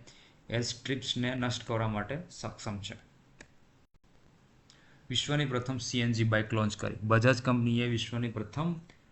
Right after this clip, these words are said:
સી એન જી બાઇક લોન્ચ કરી છે. એનું નામ છે ફ્રીડમ એકસો પચીસ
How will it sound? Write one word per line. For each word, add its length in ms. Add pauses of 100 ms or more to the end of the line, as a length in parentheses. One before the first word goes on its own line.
(140)
સી 200
એન 280
જી 120
બાઇક 480
લોન્ચ 380
કરી 240
છે. 100
એનું 180
નામ 220
છે 100
ફ્રીડમ 420
એકસો 260
પચીસ 460